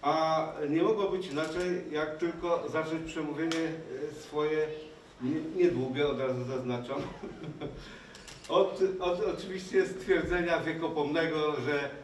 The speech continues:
zbliżają się wybory samorządowe. I oczywiście, e, proszę państwa, wynik tych, e, wyborów będzie miał wpływ na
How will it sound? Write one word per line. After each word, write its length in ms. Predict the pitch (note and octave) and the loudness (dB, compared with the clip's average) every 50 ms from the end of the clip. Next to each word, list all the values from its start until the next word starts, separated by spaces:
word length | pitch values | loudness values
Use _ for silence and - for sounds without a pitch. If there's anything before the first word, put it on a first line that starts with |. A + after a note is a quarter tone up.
| - D#3 D3 | -8 -6 -4
zbliżają 800 | - D#3 D#3+ E3 E3+ E3+ - E3 G3 A3+ A#3+ A#3+ A3+ A3+ G#3+ - | -4 -4 -2 -2 -2 -2 2 6 8 10 10 10 8 4 2 0
się 140 | - - F#3 | 0 0 0
wybory 520 | - - - - C3+ C#3+ D3 D3 D3 D3+ | 0 0 0 0 2 4 4 4 4 2
samorządowe. 720 | D3 D3 C#3+ C#3+ D3 C#3+ B2 D3 C#3+ C#3 C#3 B2 - - - - - - - - - - - - - - - - - - - - | 0 0 -2 0 0 0 0 0 -2 0 -2 -2 -2 -2 -6 -10 -12 -16 -18 -18 -20 -20 -20 -20 -20 -20 -18 -16 -16 -16 -10 -4
I 100 | - C4 | 0 2
oczywiście, 760 | C#4 C4+ - F#4 F#4+ F#4+ - - - D#3+ D3 D3 D3+ - D3+ | 2 2 2 4 4 4 4 4 4 4 6 6 6 4 2
e, 140 | D3+ D3 | 2 2
proszę 260 | D3 F3 F3 F3+ F#3 F3+ | 2 2 0 0 -2 0
państwa, 360 | F#3+ A3 A3 - - - F3+ | 0 0 -2 -2 -2 -2 -2
wynik 500 | D#3+ C#3+ - A#3 B3 B3+ - - - - - - - - - - - | -2 0 2 4 4 4 4 2 0 0 -4 -8 -12 -16 -18 -16 -4
tych, 200 | - C#3+ C3+ B2+ - - - C3 B2+ B2 A#2+ A#2+ A2+ A2 | -2 0 0 0 -2 -6 0 0 2 2 2 2 2 0
e, 40 | G#2+ | 0
wyborów 500 | G#2+ B2 B2 A#2+ D3 D#3 D#3 D#3 D#3 D#3 | -2 -4 -4 0 0 0 2 2 0 0
będzie 220 | D#3+ D#3 D3+ D#3 D#3+ | 0 0 0 0 0
miał 160 | D#3+ D#3+ D#3+ | 0 0 0
wpływ 300 | D#3+ - E3+ E3+ E3 E3 | -2 -2 -2 -2 -2 -2
na 280 | D#3+ D#3+ D#3+ D#3 D#3 | -2 0 0 0 -2